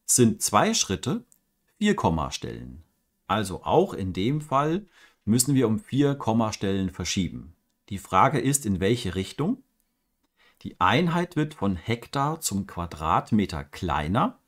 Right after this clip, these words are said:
also müssen wir umgekehrt denken und die Zahl größer machen. Und größer wird die Zahl, wenn wir das Komma nach rechts verschieben.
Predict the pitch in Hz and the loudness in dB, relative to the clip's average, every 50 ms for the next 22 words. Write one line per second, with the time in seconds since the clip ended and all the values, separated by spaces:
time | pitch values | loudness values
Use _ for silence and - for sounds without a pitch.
0 | _ _ _ _ _ _ _ _ _ _ _ _ - 95 107 110 107 110 120 123 | _ _ _ _ _ _ _ _ _ _ _ _ -4 -2 0 2 2 2 2 2
1 | 123 117 110 - 117 135 147 143 131 131 135 113 - - 98 98 123 127 160 160 | 2 0 0 0 0 0 0 0 -2 -2 -4 -4 -2 0 0 2 2 0 0 -2
2 | 165 165 - - 117 117 117 117 107 - - - 110 110 120 131 143 139 - - | -4 -4 -2 0 0 0 0 -2 -4 -2 -2 -2 0 0 0 -2 -4 -6 -8 -4
3 | 104 127 147 147 139 - - 78 71 65 57 - - 80 - 82 _ _ _ _ | 0 4 4 6 6 4 2 0 -4 -4 -6 -8 -12 -14 -16 -20 _ _ _ _
4 | _ _ _ _ _ _ - 101 101 - - - 110 113 135 139 - 165 151 139 | _ _ _ _ _ _ -2 -2 -2 -4 -4 0 2 4 4 4 2 0 0 0
5 | 143 139 - 151 135 - - 131 123 139 131 127 135 131 127 127 127 127 - - | -4 -2 -4 -4 -2 -2 0 0 0 0 0 0 -2 -2 -2 -2 -2 -4 -6 -4
6 | - 98 85 92 95 101 139 156 - 107 82 - - - - - 65 - - - | -4 -4 -2 -2 -2 -2 -4 -4 -6 -6 -8 -4 -6 -8 -6 -6 -8 -8 -10 -10
7 | - - | -16 -20